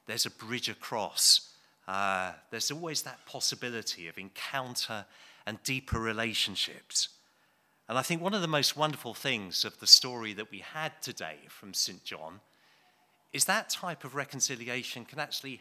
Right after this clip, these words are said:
happen anywhere. Now, we're very pleased at Saint Mary's. Um, after,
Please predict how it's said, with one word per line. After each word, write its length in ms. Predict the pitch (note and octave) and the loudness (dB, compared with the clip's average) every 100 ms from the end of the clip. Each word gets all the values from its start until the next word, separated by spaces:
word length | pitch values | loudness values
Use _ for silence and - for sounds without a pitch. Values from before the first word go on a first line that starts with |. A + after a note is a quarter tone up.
| - | -8
happen 360 | A#2 - B2+ B2+ - _ _ _ | -8 -6 -8 -8 -14 _ _ _
anywhere. 640 | D3+ F3 E3+ A#2 G2+ D2+ - - _ _ _ _ _ _ _ - - - - - - - | -2 0 0 2 2 0 -6 -20 _ _ _ _ _ _ _ -14 -14 -14 -20 -20 -2 12
Now, 140 | C#3+ | 12
we're 200 | C3+ F3+ - - | 12 6 2 2
very 220 | G3+ A3+ G3+ | 6 8 6
pleased 600 | - C#3+ G2 E2+ - - - | 2 4 4 2 -2 -4 -6
at 120 | G#2+ | 6
Saint 280 | - G#2 G2+ | 6 6 -2
Mary's. 520 | G2 F#2+ B2+ - - - _ | -4 -2 2 2 2 -6 _
Um, 640 | F#2+ G2+ G#2 G#2 G2+ G2 F#2 - - - - - - - | 0 2 4 4 2 0 -8 -12 -16 -16 -20 -18 -18 -6
after, 520 | - C#3+ D#3 - C3+ | 6 6 6 4 4